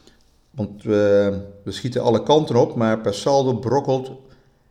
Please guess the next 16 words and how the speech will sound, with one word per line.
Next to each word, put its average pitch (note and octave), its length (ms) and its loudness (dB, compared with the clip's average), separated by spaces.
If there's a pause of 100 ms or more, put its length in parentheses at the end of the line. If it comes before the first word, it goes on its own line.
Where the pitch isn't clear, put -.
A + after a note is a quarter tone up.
(320)
hè, A#2 180 -4
de A#2 100 -6
index B2+ 420 2
steeds B2 340 0
verder A2+ 360 0
af. B2+ 440 -4 (800)
En, G#2+ 640 -4
eh, A2 180 -2 (220)
dat, A2+ 440 -2 (120)
ja, A2+ 460 2
ik G#2+ 100 -4
denk B2+ 120 4
dat A#2 100 0
we A#2 40 2
een A2+ 80 0
paar, G#2+ 360 2